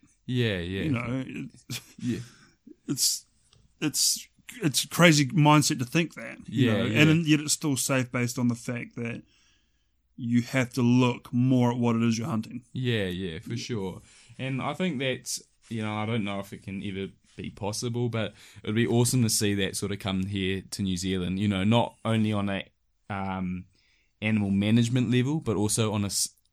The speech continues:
Speaker 1: on a safety level.
Speaker 2: Mm-hmm.
Speaker 1: Um, I mean, I, I, I don't know how it would work. It would have to be you know, managed pretty thoroughly, you know, because deer are a pest here in New Zealand. So you do
Speaker 2: Mm-hmm.
Speaker 1: want to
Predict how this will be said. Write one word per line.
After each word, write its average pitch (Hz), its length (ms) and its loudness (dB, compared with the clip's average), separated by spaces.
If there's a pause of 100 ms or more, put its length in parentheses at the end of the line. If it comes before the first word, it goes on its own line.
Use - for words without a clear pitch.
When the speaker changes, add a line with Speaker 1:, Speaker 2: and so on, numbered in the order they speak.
Speaker 1:
on 101 100 -4
a 95 40 -4
safety 95 440 -2
level. 90 380 -6 (360)
Speaker 2:
Mm-hmm. 127 220 -4
Speaker 1:
Um, 92 560 -4 (340)
I 95 80 -10
mean, 95 180 -6
I, 98 120 0
I, 98 320 -4
I 101 40 -4
don't 98 140 -2
know 95 100 -2
how 104 340 0
it 107 80 -2
would 98 180 -4
work. 104 400 0 (180)
It 104 220 -6 (320)
would 101 120 -4
have 95 180 -6
to 101 120 -4
be 90 520 -2 (840)
you 95 120 -6
know, 92 160 -6 (120)
managed 101 840 -2
pretty 101 220 -8
thoroughly, 98 760 0 (100)
you 101 120 -4
know, 92 140 -6
because 90 420 -6
deer 98 460 -2
are 95 240 0
a 92 40 -4
pest - 340 -4
here 98 200 -2
in 92 100 0
New 92 120 0
Zealand. 95 480 -2
So 98 80 -4
you 95 160 2
do 95 320 4
Speaker 2:
Mm-hmm. 92 100 -2
Speaker 1:
want 92 200 -4
to 107 80 -2